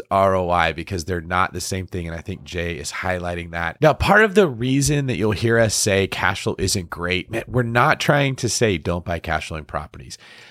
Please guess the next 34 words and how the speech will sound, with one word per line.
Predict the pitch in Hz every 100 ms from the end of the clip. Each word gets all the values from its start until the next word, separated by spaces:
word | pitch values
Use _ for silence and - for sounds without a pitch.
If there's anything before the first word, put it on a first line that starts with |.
| - _
The | 123 110
fear | - 123 127 143 156 - - -
is | 113 98
that | - _
cash | - - 147 165
flow | - 160 156
tends | - - 139 147 -
to | 156
be | 151
stronger | - - 110 101 95 -
at | 92
the | -
lower | 82 80 87 101 117 113 -
end | 92 87 87
of | - - -
quality | - 87 87 85 50
and | -
price, | - 127 131 - - - - -
and | 110 104
the | 101
higher | - - 135 147 139
end | - 120 117
properties | - 107 110 113 95
that | 110
you | 92
get | 90 90
that | - -
tend | 107 101
to | 98 80
build | 101 101 98
wealth | 98 95 92
over | 85 85
time | - 87 87 80 - - - -
better | 123 123 117